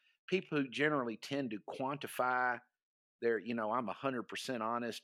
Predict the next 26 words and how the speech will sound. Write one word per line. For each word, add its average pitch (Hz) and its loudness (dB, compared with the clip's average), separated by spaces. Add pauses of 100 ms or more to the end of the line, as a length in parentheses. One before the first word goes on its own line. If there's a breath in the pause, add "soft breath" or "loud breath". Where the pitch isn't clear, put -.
(100)
with 107 -10
you, 117 -2
I'm, 98 -2
I'm 101 -4
telling 120 -4
you 101 -6
the - -8
hundred 120 -6
percent 113 -8
the 98 -8
fact," 107 -2 (800)
are 104 6 (220)
oftentimes, 107 2 (520)
Tracy, 113 0
you 104 -10 (140)
want, 101 -8 (600)
you 107 -10
chime 110 0
in 110 -4
on 104 -6
this, 95 -8 (260)
oftentimes 107 0
they're 101 -2
being 92 -10
exceedingly 98 -8
deceptive. - -16